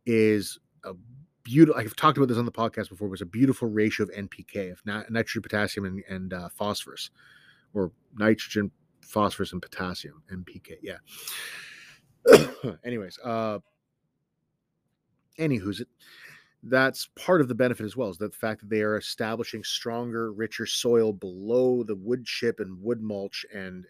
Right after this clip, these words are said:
and leaf mold and straw that we keep putting into their pens. They're helping us build healthy soil that we can later grow better foods in. Um, and then we'll move their coop and pen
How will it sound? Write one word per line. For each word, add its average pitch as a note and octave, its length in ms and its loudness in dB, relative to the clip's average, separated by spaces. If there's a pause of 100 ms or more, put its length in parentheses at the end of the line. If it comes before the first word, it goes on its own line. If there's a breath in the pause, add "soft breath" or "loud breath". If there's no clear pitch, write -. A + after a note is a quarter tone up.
and F2 100 -18
leaf A2 340 -6
mold F#2+ 380 -4 (320 soft breath)
and F2+ 160 -8
straw B2+ 440 8
that A2 100 6
we F#2+ 120 -2
keep - 260 -6
putting G#2+ 240 -2
into F#2 120 -6
their F2 140 -10
pens. G2 580 -4 (460 soft breath)
They're A2 160 2 (180)
helping A2+ 260 0
us A2 120 0
build G#2+ 420 0 (160)
healthy G2+ 380 -4
soil A2+ 480 2
that G2+ 240 -6
we A2 80 -4
can G2 200 -10
later G2+ 280 -2
grow F#2 420 -4
better G2 300 0
foods G#2+ 480 -2
in. - 1000 -20
Um, F#2+ 440 -4 (120)
and A2+ 100 -4
then A2 140 0
we'll A2 120 0
move G#2 220 -2
their G#2 120 0
coop - 380 -4 (260)
and F#2 180 -8
pen G2 320 -4